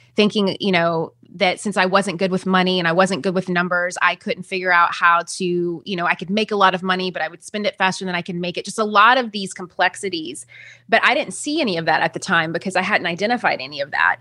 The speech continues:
But the, the one thing that happened in that moment when my husband found out that I was hiding credit card debt, and he was so confused and sad. I mean, obviously, it's like, I've been lying to the one person in my life that I love the most.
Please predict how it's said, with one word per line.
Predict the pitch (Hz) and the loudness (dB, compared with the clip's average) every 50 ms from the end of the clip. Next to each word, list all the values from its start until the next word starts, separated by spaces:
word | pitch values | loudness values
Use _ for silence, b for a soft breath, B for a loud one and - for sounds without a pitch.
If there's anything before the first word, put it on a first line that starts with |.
| b b b b - | b b b b -4
But | 202 190 - | -4 0 2
the, | 208 202 185 - - | 0 0 0 -2 -6
the | - 202 | -6 -6
one | 196 190 208 233 254 285 | -4 0 2 2 2 0
thing | 269 - 285 254 220 | 0 0 0 0 0
that | 190 - | -2 -4
happened | - - 214 214 214 - 220 208 190 | -2 0 2 2 2 2 0 0 0
in | 185 | 0
that | 180 175 147 - | 0 0 0 0
moment | 180 190 208 240 269 254 214 190 180 - - | 2 2 4 4 6 6 6 4 4 2 -2
when | - 180 175 | -2 -2 0
my | 170 165 170 | 2 0 0
husband | 160 202 196 196 - 202 196 | 0 0 0 0 0 -2 0
found | - 180 170 170 170 | 0 0 2 2 2
out | 165 165 - | 2 0 0
that | 170 165 | -2 -4
I | 165 | -4
was | 156 160 - | -4 -6 -6
hiding | - - 160 165 165 170 160 156 160 160 160 - - | -2 -2 0 0 0 -4 -6 -8 -10 -12 -14 -14 -2
credit | - 208 226 247 - | 2 2 2 2 2
card | - 190 165 160 | 0 0 0 0
debt, | 156 147 156 139 | 0 -2 -2 -2
and | 143 175 | -4 -6
he | 165 196 180 | -8 -8 -8
was | 180 190 - | -6 -8 -8
so | - - 233 208 220 233 240 240 254 247 247 247 b b b b b b b b | -4 0 2 4 4 4 4 2 2 2 0 -2 b b b b b b b b
confused | - 220 196 185 - 214 226 226 220 214 208 - | -2 -2 -2 0 2 2 4 4 4 2 0 0
and | 190 180 170 | -4 -6 -4
sad. | - 208 185 185 190 185 - | 0 2 2 4 4 2 2
I | |
mean, | 190 185 180 | 0 -2 0
obviously, | - 175 185 202 202 202 180 170 - - 170 170 170 175 | 2 2 2 4 2 2 0 -2 -2 -4 -6 -6 -6 -6
it's | 170 - - | -6 -4 -2
like, | 170 170 175 | -2 0 0
I've | 170 170 170 165 160 | 0 0 -2 -4 -4
been | - 185 180 175 | -2 -2 -2 0
lying | 170 170 175 180 180 175 180 | 4 4 4 4 2 0 -4
to | - - | -4 -4
the | 180 165 | -4 -2
one | 175 170 170 | -2 -4 -4
person | - 185 170 165 - 170 | -2 -2 -2 -2 -2 -2
in | 170 | 0
my | 170 165 | 0 2
life | 165 165 165 165 - | 2 2 2 2 2
that | 170 165 | 0 0
I | 165 | 0
love | 165 170 170 165 - | 0 0 -2 -2 -2
the | 170 | 0
most. | 185 208 220 220 214 208 - - b | 2 4 6 6 6 4 2 -2 b